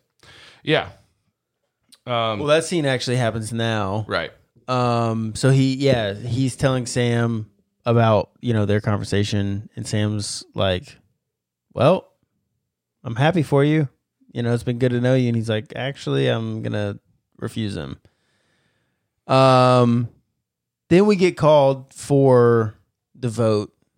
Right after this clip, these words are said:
Speaker 2: for Lord Commander. Dennis Mallister and, uh, and, um, Alistair Thorne are the two candidates. Uh, and then Sam speaks up. I love that the first thing he does here is really, like, uh,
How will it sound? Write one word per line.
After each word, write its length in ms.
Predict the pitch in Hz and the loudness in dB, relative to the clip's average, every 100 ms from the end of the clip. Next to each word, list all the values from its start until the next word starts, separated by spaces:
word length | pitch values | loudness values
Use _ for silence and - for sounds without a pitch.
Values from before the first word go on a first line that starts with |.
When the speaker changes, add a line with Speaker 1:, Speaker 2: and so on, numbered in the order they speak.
| _ | _
Speaker 2:
for 140 | 127 | -2
Lord 220 | 120 113 - | 0 0 -4
Commander. 640 | 107 98 95 92 107 - _ _ - | -6 -4 -4 -6 -6 -12 _ _ -6
Dennis 260 | 127 117 | -4 -2
Mallister 800 | 113 113 110 - 117 110 110 110 | -2 -2 -2 -2 0 0 0 -2
and, 360 | 120 110 107 101 | -2 -4 -4 -6
uh, 420 | 90 95 92 87 - _ - | -6 -6 -6 -6 -10 _ -10
and, 440 | 101 98 95 90 - | -6 -4 -6 -8 -8
um, 360 | 85 78 78 - _ _ - | -8 -8 -12 -16 _ _ -8
Alistair 320 | 120 117 113 | -2 -2 -2
Thorne 580 | - 135 156 156 156 147 - _ _ _ - | 0 2 4 4 2 -2 -8 _ _ _ -4
are 80 | 120 | -2
the 80 | 113 | 0
two 200 | 123 117 | -2 -2
candidates. 1080 | 123 123 113 113 113 113 - - - - _ _ _ | 0 -2 0 0 0 0 -6 -16 -16 -18 _ _ _
Uh, 320 | - 104 101 101 | -2 0 2 0
and 100 | 110 | -2
then 120 | 110 | -4
Sam 300 | - 120 117 | -4 -4 -4
speaks 420 | - - 117 - | -6 -10 -10 -4
up. 400 | 107 107 104 _ _ _ _ _ _ 127 | 0 2 0 _ _ _ _ _ _ 0
I 80 | |
love 240 | 156 220 254 | 2 4 2
that 120 | 233 | 0
the 80 | 185 | -2
first 280 | 147 147 160 | 2 0 0
thing 120 | 156 | -2
he 100 | 147 | 2
does 340 | 151 151 139 | 4 4 4
here 240 | 147 151 143 | 2 2 2
is 100 | 127 | 2
really, 240 | 131 127 | 2 4
like, 320 | 117 113 107 | 2 0 0
uh, 520 | 113 101 95 92 85 | 2 2 2 2 -2